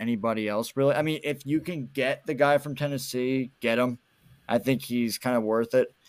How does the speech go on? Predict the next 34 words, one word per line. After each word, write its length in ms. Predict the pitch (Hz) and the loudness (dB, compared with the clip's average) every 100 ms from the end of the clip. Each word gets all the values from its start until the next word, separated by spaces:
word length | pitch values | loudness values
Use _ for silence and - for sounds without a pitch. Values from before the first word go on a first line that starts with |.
| _ _ | _ _
He's 180 | 120 104 | -6 -2
a 80 | 110 | 2
good 280 | 123 127 113 | 4 2 2
replacement 640 | 123 - 120 120 117 117 | -2 0 0 0 0 -2
for 100 | 117 | -2
C 220 | 113 131 117 | -2 0 0
J 120 | 117 | 2
Gardner-Johnson. 840 | 113 113 104 113 107 107 123 120 - _ _ _ - | 2 2 0 -2 -2 -2 -2 -2 -4 _ _ _ -14
So 360 | - 123 117 | 0 6 8
he's 140 | 120 123 | 6 6
no 160 | 165 | 4
C 240 | 143 160 160 | 4 4 4
J 160 | 156 | 6
Gardner-Johnson, 720 | 143 151 147 147 143 120 131 | 6 6 6 4 4 2 0
but 220 | 117 131 127 | 6 6 4
you 100 | 131 | 2
know 140 | 131 | 4
what? 160 | 135 127 | 6 6
He'll 180 | 123 | 4
do 180 | 117 123 | 0 0
his 120 | 117 | -2
job, 500 | - 117 117 120 120 | 0 0 2 2 2
and 120 | 107 113 | 0 -4
I 80 | |
think, 380 | 113 117 110 - | -2 -4 -4 -4
you 80 | 123 | 0
know 100 | 117 | 2
what? 160 | 117 107 | 4 2
It's, 320 | 113 - - | -2 -8 -8
it'll 120 | 120 | -4
be 100 | 113 | -2
the 100 | 110 | -2
right 200 | 104 107 | 0 -2
move 400 | 107 110 107 104 | -2 0 -2 -4